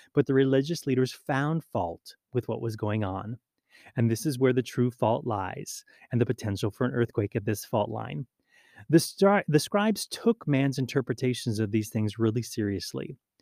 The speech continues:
Some rabbis said that bread eaten with unwashed hands was no better than excrement. Pretty gross picture there. One rabbi apparently said,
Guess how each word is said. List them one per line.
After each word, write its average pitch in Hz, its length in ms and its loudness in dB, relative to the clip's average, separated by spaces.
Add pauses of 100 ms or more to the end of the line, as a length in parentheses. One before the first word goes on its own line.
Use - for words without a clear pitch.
(260)
Some 127 360 2
rabbis 101 440 2
said 113 340 -2
that 117 240 0 (200)
bread 123 320 4
eaten 151 300 0
with 135 180 4
unwashed 127 560 2
hands 135 380 0
was 120 160 4
no 127 180 4
better 120 480 0
than 135 260 2
excrement. 107 840 -2 (340)
Pretty 113 160 -2
gross 101 260 -2
picture - 360 -4
there. 98 400 -6 (600)
One 175 240 8
rabbi 135 320 4
apparently 123 480 0
said, 104 420 -4